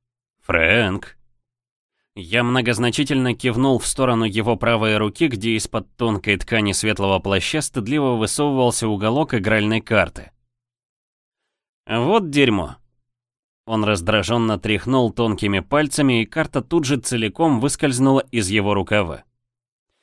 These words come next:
"Ну ладно, возможно, я немного жульничал".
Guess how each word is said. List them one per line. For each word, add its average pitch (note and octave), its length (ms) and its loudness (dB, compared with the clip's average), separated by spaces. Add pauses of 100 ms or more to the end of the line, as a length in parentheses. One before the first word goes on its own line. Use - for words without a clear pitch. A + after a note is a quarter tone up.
(380)
"Ну D3 160 2
ладно, E3+ 400 2 (180)
возможно, D#3+ 540 0
я F3+ 180 6
немного F3 400 4
жульничал". D3 640 2